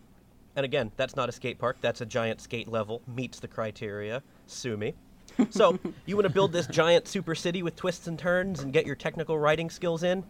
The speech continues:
More power to you. I can barely make a sand castle, but whatever. You wanna make an <laughs> eight hundred foot ramp and launch yourself straight into the Nether? You can do that too.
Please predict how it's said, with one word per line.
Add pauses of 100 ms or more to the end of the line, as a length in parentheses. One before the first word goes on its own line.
(140)
More
power
to
you.
I
can
barely
make
a
sand
castle,
but
whatever. (920)
You
wanna
make
an
<laughs>
eight
hundred
foot
ramp
and
launch
yourself
straight
into
the
Nether?
You
can
do
that
too.